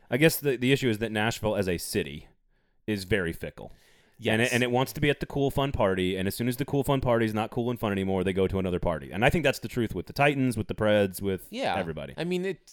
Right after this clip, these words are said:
Speaker 1: That's
Speaker 2: I,
Speaker 1: just Nashville.
Speaker 2: I, I remember, I, I've made this analogy many times. W-, I mean, it's different now, I think. But when I lived in Washington, you know, the,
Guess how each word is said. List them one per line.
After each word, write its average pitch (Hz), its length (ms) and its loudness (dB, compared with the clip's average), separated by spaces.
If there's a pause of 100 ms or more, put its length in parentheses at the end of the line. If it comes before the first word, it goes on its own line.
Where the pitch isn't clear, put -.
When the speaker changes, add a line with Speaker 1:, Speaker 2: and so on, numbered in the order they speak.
(600)
Speaker 1:
That's 127 140 2
Speaker 2:
I, - 40 -2
Speaker 1:
just 180 140 4
Nashville. 104 460 0 (180)
Speaker 2:
I, 165 200 0
I 165 120 4
remember, 170 600 -2
I, 151 200 2
I've 160 120 0
made 156 180 -2
this 135 140 -2
analogy 113 460 -2
many 101 220 -4
times. 87 540 -10
W-, 123 220 -8 (200)
I 123 100 -6
mean, 123 140 -4
it's 113 140 -6
different 139 380 -6
now, 117 220 0
I 120 100 0
think. 127 400 -10 (480)
But 117 180 2
when 107 380 0
I 131 440 0
lived 120 240 -4
in 113 120 -6
Washington, 110 840 -6 (520)
you 117 80 -4
know, 107 120 -2 (240)
the, 131 180 -6